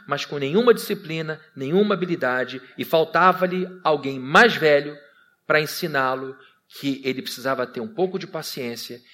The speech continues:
e conseguia e deveria ter um pouco mais de disciplina. E aí, queridos, com esse exemplo, com essa metáfora, o Sean, o autor do livro,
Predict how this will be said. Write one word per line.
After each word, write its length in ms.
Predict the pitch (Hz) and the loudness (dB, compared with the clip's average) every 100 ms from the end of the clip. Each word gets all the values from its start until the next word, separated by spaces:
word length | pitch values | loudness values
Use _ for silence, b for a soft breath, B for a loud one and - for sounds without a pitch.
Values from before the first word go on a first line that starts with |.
| b | b
e 80 | 127 | -8
conseguia 800 | 120 139 - 113 123 143 143 139 B 127 | -6 -6 -8 -8 -6 -2 -2 -4 B -10
e 40 | |
deveria 380 | 131 131 123 131 | -8 -4 -2 -4
ter 420 | - 127 123 123 _ _ _ - | -4 -4 -4 -6 _ _ _ -20
um 80 | 117 | -6
pouco 300 | 143 143 127 | -4 -2 -4
mais 500 | 117 123 117 - - - _ _ _ _ _ _ _ | -6 -6 -6 -8 -10 -20 _ _ _ _ _ _ _
de 100 | 120 | -16
disciplina. 800 | 117 127 131 - 110 95 101 107 _ _ B B - | -12 -10 -12 -12 -10 -10 -12 -18 _ _ B B 2
E 60 | |
aí, 180 | 208 220 | 4 4
queridos, 400 | - 160 139 127 | 2 0 0 -4
com 240 | - 202 | -4 2
esse 340 | 208 214 - 160 | 2 2 -2 -4
exemplo, 600 | 127 110 127 190 190 135 | -2 -2 2 0 0 -2
com 100 | 165 | -2
essa 180 | 156 143 | -2 -2
metáfora, 720 | 127 180 180 175 131 110 - B B B | 0 4 2 2 -2 -2 -4 B B B
o 280 | 143 143 139 | -4 -2 -2
Sean, 500 | - 196 196 202 196 - - | -2 -2 -2 -2 -6 -12 -8
o 120 | 127 | -2
autor 260 | 123 147 | -2 -2
do 100 | 139 | -6
livro, 460 | 135 165 190 131 123 | -4 -2 -2 -2 -8